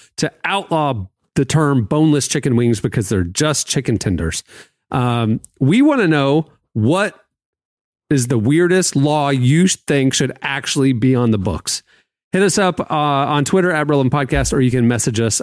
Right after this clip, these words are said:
on the Relevant Magazine Instagram account. We'll read our favorites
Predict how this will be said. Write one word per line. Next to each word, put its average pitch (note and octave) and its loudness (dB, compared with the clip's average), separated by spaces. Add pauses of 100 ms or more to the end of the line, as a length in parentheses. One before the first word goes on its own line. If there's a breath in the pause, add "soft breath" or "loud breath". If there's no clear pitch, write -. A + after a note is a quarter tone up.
(100)
on G#2+ 0
the G#2+ 4
Relevant A2 -2
Magazine G#2 0
Instagram G2+ 0
account. F#2+ -2 (380 loud breath)
We'll G#2+ 2
read G#2 2
our A2 -2
favorites F#2 -4